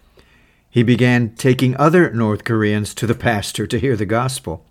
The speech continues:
But when the pastor's outreach efforts were discovered,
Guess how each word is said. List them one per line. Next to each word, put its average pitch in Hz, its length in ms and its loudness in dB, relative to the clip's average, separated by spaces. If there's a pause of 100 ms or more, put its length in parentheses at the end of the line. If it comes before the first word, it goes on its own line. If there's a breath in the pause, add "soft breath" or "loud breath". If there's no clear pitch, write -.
(680 loud breath)
But 143 120 8
when 175 200 6
the 175 80 6
pastor's 165 540 4
outreach 151 440 4
efforts 135 420 2
were 123 120 2
discovered, 120 600 0